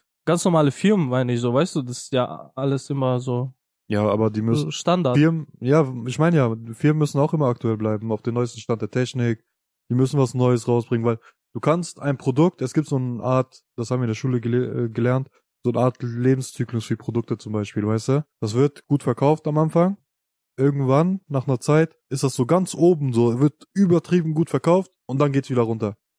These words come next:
Speaker 2: Und dann langsam, langsam, du musst dann versuchen, entweder das Produkt ein bisschen zu ändern oder was Neues rauszubringen, damit du wieder,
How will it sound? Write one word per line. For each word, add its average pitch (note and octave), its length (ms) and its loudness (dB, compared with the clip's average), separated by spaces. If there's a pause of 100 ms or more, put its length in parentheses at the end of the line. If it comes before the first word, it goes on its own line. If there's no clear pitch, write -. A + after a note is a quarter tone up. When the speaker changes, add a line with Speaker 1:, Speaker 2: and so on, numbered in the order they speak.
(360)
Speaker 2:
Und C3+ 120 -6
dann D3 120 2
langsam, D#3 380 4
langsam, E3 360 2
du C3 100 0
musst F3+ 220 2
dann D3+ 100 2
versuchen, D#3+ 440 0
entweder D3 340 2
das C3 120 0
Produkt C#3+ 320 -2
ein - 20 0
bisschen C#3 200 -2
zu - 100 -2
ändern F3+ 400 4 (160)
oder C#3+ 220 4
was C3 160 0
Neues G3 300 4
rauszubringen, F#3+ 600 0 (480)
damit D3+ 260 2
du D3 100 2
wieder, E3+ 340 4